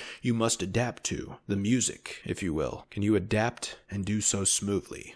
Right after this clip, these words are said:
Helen Fisher, P H D and anthropologist at Rutgers University, explains, "What's really going on is that dancing indicates someone who's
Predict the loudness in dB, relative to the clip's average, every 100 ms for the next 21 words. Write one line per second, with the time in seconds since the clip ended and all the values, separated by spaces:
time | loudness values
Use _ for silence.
0 | 2 6 8 6 6 4 8 8 6 4
1 | 10 12 12 8 4 4 2 2 2 4
2 | 4 2 2 2 2 2 4 2 2 -2
3 | 0 0 0 2 2 2 2 4 4 2
4 | 2 -2 -2 0 2 2 2 0 -2 0
5 | 2 8 10 10 8 6 6 4 2 2
6 | -2 -6 -2 0 0 2 4 6 6 4
7 | 4 2 2 4 4 6 6 6 4 4
8 | 4 4 6 6